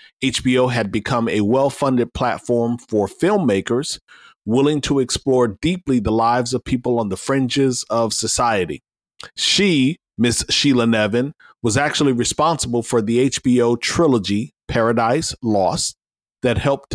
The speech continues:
to free three unjustly imprisoned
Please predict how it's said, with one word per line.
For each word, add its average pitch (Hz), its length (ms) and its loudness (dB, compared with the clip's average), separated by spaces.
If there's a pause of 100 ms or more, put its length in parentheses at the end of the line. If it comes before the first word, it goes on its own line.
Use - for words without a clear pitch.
(160)
to 135 120 0
free 120 340 0
three 156 560 -2
unjustly 131 800 0
imprisoned 120 720 -2